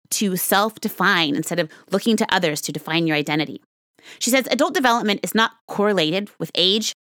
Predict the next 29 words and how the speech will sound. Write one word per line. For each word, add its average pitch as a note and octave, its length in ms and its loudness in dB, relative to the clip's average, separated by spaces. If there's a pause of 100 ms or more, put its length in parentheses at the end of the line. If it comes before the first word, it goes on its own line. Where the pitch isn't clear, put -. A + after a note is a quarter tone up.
(160)
Sasha D4+ 320 2
has A#3+ 120 0
worked A3+ 200 0
with G#3+ 140 -6
clients G3 380 2
in D3+ 100 -2
their C#3 100 -4
sixties D4 560 0
who G3+ 100 -2
are D3 140 -4
still - 220 -4
struggling G3+ 480 0
with E3 180 -2
moving E3 340 0
from D3+ 180 -4
socialized E3 680 -2
to E3 80 -12
self-authored, D#3 640 -2
who D#3 100 -6
are D3 80 -4
still A3 300 0 (280)
worried F3 240 4
about D#3 240 2
what C3 120 -4
their E3 100 0
parents F3+ 440 0
would - 120 -12
think, - 320 -14 (400)
versus F#3 320 -2